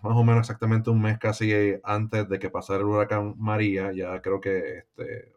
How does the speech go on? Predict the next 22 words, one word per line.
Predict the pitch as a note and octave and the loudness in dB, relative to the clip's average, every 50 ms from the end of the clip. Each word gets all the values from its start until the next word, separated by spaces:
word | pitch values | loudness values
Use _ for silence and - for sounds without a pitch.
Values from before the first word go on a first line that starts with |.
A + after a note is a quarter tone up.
| _ _ | _ _
obviamente | F#2 F2+ F#2 F#2+ F#2+ G2 | -20 -20 -20 -20 -20 -20
se | F#2 - - | -16 -14 -12
avecinaba, | E2+ - - - F#2 F#2 F#2 F#2+ F#2+ F#2 F#2 | -12 -12 -14 -18 -20 -18 -12 -10 -10 -10 -10
sabíamos | - - G2 G2 F#2+ F#2+ G2+ | -10 -10 -6 -6 -4 -6 -4
que | - G#2 | -2 -2
iba | G2+ | -2
a | G2 | -2
ser | - G#2 G2+ | -2 -4 -6
una | G2 F#2+ G2 G2 F#2+ F#2+ F2+ F2 - _ _ _ | -6 -6 -6 -6 -6 -8 -10 -14 -18 _ _ _
época, | _ G#2 - F#2+ F#2+ - F#2+ F#2 F#2 F#2 F2 - - - _ _ | _ -12 -10 -10 -6 -4 -2 -2 -2 -4 -4 -6 -10 -14 _ _
eh, | - - E2+ - | -16 -16 -14 -14
de | G#2 | -12
huracanes | G2+ F#2 F#2+ F#2+ F#2 F#2+ F#2+ F#2+ | -12 -12 -12 -10 -12 -10 -6 -6
bastante | F#2+ G2+ - - F#2+ F#2 - G#2 | -6 -8 -8 -14 -16 -10 -10 -10
activa, | A2+ - - G#2+ F#2+ F#2+ G#2 A#2 - _ _ _ _ _ _ _ _ - - - - - - - _ | -10 -6 -6 -6 -4 -4 -6 -8 -8 _ _ _ _ _ _ _ _ -20 -20 -20 -20 -20 -20 -6 _
y | C3+ C3 | -2 4
se | C#3 D#3+ D#3 C#3+ | 6 8 6 8
surgió | - D#3+ C#3+ D#3+ F#3+ G3+ | 6 4 4 4 4 4
con | G#3+ G#3 G3 | 6 4 4
el | - | 6
propósito | E3+ D#3 B2 C#3+ D#3 D#3+ - F3+ E3 E3+ E3 D3+ D3 C#3 | 4 2 4 6 4 4 4 2 2 4 4 4 4 4
de, | C3 C#3 D3+ D3+ C#3+ C3+ C3+ C3 A#2+ | 4 4 4 4 6 4 2 2 -2